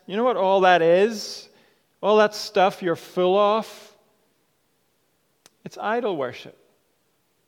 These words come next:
Verse eight. Their land is full of idols.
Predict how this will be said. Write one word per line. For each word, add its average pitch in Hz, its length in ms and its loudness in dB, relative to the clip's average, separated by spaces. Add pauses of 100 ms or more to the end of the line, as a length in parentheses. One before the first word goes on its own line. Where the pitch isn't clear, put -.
Verse 175 280 -4
eight. 165 400 -8 (1700)
Their 131 160 -8
land 147 400 -2
is 123 160 -10
full 143 300 -6
of - 340 -16 (440)
idols. 123 800 -12